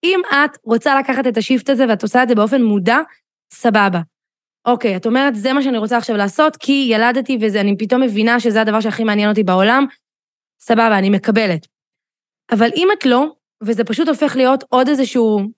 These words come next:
תוכן שעולה עשרים וארבע שבע לרשתות, בעיניי זה, זה מבלבל את הקהל, זה יוצר תוכן שהוא לא ממוקד, הוא לא מפוקס, אה, וזה גורם לחלק מהאנשים אפילו לא לעקוב יותר.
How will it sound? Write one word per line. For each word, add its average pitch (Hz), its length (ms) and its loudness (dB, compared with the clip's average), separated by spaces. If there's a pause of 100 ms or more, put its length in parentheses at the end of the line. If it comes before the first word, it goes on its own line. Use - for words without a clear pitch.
(380)
תוכן 285 320 0
שעולה 226 300 2
עשרים 254 360 0
וארבע 233 240 2
שבע 233 260 0
לרשתות, 208 640 -2 (440)
בעיניי 233 540 0 (120)
זה, 202 580 0 (100)
זה 202 160 -2
מבלבל 202 460 2
את 285 100 -4
הקהל, 220 460 0 (500)
זה 202 120 -4
יוצר 294 600 0
תוכן 311 320 0
שהוא 247 180 0
לא 285 220 2
ממוקד, 262 440 0
הוא 226 80 0
לא 254 100 2
מפוקס, 240 640 -4 (640)
אה, 214 300 0
וזה 220 200 0
גורם 240 240 2
לחלק 403 280 0
מהאנשים 359 400 -2 (180)
אפילו 349 460 0 (640)
לא 254 160 2
לעקוב 330 400 0
יותר. 208 360 -4